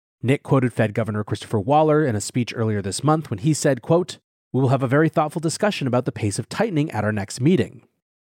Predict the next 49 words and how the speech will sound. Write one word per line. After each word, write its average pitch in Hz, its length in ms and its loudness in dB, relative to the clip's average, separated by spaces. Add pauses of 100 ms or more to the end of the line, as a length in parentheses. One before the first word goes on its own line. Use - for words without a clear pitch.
(120)
Nick 123 200 -2
writes, 139 280 0
"Some 185 160 0
officials 208 380 0
have 180 80 -2
begun 156 280 0
signaling 185 460 0
their 135 120 4
desire 143 420 0
to - 100 -6
both 123 200 -2
slow 170 200 2
down 170 160 2
the 117 80 -4
pace 160 320 2
of 110 120 -6
increases 156 520 -2
soon 220 400 -2 (280)
and 110 120 -4
to 110 60 -4
stop 170 300 0
raising 151 280 2
rates 131 220 0
early 117 200 -2
next 113 300 -4
year 160 380 4 (180)
to 120 80 -2
see 196 220 2
how 175 120 2
their 190 140 2
moves 127 280 0
this - 220 0
year 131 140 2
are 143 60 2
slowing 92 360 -4
the 87 100 -6
economy. 127 600 -2 (440)
They 113 80 0
want 113 120 0
to 113 60 0
reduce 110 280 0
the 110 100 -4
risk 156 240 0
of - 80 -6
causing 123 280 0
an 117 140 -4
unnecessarily 131 720 0
sharp 98 260 -4
slowdown. 156 580 0